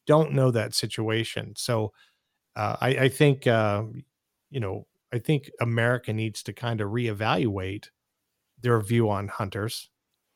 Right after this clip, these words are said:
and realize that, yeah, this is maybe something, m-, maybe this is a skill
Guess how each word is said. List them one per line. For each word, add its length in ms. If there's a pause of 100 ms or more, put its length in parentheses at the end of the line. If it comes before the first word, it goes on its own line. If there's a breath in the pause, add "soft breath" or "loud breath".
(260)
and 220
realize 500
that, 360 (180)
yeah, 320
this 260
is 140
maybe 580
something, 680 (600)
m-, 220
maybe 240
this 220
is 240
a 40
skill 540